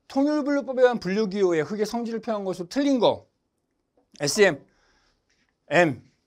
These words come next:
실트가 섞인 모래, 그라누돌이죠. 지씨, 점토 섞인 자갈, 그렇죠. 클레이에 섞인 거. 씨엘, 소성이 큰 무기질 점토.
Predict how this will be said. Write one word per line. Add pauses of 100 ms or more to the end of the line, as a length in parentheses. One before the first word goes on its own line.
(160)
실트가
섞인
모래, (160)
그라누돌이죠.
지씨,
점토
섞인
자갈,
그렇죠.
클레이에
섞인
거. (260)
씨엘, (280)
소성이
큰
무기질
점토.